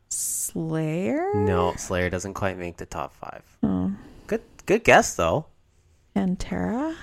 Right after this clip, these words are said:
Speaker 2: Oh, Pantera's close. Uh, uh, uh, I'll get back to you on that one, <laughs> bro.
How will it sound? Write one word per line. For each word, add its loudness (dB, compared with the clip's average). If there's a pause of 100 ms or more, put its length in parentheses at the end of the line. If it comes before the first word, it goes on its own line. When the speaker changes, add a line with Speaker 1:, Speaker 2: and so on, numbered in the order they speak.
(500)
Speaker 2:
Oh, 10
Pantera's 8
close. 6 (120)
Uh, 6 (240)
uh, 0
uh, 0 (640)
I'll 4
get 0
back 2
to -6
you 0
on -2
that -4
one, -8
<laughs> -8
bro. 4